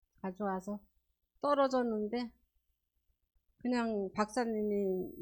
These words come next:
"눕고 잠은 눈 감으라고." 그래서 <laughs> 그대로 했더니 잘 자고 너무 감사해요.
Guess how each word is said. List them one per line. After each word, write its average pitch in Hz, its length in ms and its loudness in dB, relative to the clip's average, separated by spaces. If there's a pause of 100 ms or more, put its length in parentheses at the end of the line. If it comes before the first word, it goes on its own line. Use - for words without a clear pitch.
"눕고 208 440 0
잠은 180 1000 -2
눈 196 200 0
감으라고." 170 500 -2
그래서 170 280 -8 (540)
<laughs> - 800 -6
그대로 277 440 12
했더니 269 640 6 (920)
잘 247 300 8
자고 208 580 4 (600)
너무 202 240 -2
감사해요. 180 760 -2